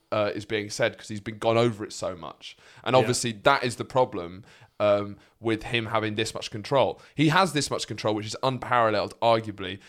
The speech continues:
Speaker 1: because even though there's directors who get big film budgets, um, they often have lots of caveats.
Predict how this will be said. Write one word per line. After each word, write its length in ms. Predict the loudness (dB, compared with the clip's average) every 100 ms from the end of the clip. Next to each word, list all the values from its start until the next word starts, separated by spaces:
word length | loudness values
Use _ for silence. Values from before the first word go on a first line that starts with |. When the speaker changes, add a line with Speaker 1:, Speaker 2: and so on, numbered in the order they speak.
| _
Speaker 1:
because 420 | -8 -2 -2 -4 -10 -6
even 240 | -4 0
though 120 | 2 4
there's 240 | 4 2
directors 640 | -6 -2 2 0 -2 -8
who 100 | -8
get 440 | -2 -2 -4 _ -2
big 220 | 0 0
film 320 | -2 0 0
budgets, 680 | 2 4 4 -2 -8 -12 -20 _ _ _ _ _ _ -18 _ -2
um, 380 | 0 0 -6 -14 _ 2
they 140 | 4
often 340 | 4 2 -6
have 180 | -2 -2
lots 180 | -2 -8
of 60 | -2
caveats. 500 | 0 0 -2 -8